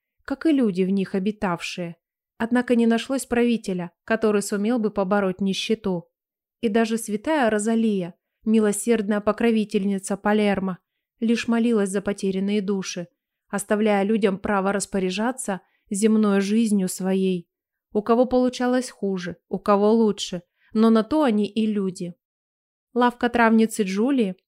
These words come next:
пряталась в тихом переулке, и, пожалуй, человек чужой в этом городе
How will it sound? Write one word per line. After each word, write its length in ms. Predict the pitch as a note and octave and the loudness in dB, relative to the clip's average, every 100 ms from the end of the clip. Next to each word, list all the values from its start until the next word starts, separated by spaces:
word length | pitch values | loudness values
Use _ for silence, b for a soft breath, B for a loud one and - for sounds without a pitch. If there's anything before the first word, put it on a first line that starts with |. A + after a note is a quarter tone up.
| _ | _
пряталась 520 | B3 C#4 C#4+ B3 A#3+ | -4 -2 0 0 -2
в 80 | - | -4
тихом 360 | A#3 A3+ A3 A3 | -4 -2 -2 0
переулке, 720 | A#3 A#3 A#3 G3+ G3 F3+ - _ _ _ | 0 2 0 -2 -4 -12 -12 _ _ _
и, 100 | C4 | -8
пожалуй, 580 | B3+ B3+ B3+ C4 B3+ A3+ b | -4 -2 0 0 -2 -4 b
человек 540 | - B3+ C4+ C4 C4 - - | -4 0 2 0 -4 -8 -12
чужой 400 | - C#4 B3 G3+ | -6 -2 0 0
в 60 | |
этом 320 | G3 G3 G3+ G3+ | -2 -2 -2 0
городе 500 | A#3+ C#4+ G#3+ G3 | 0 0 -2 -6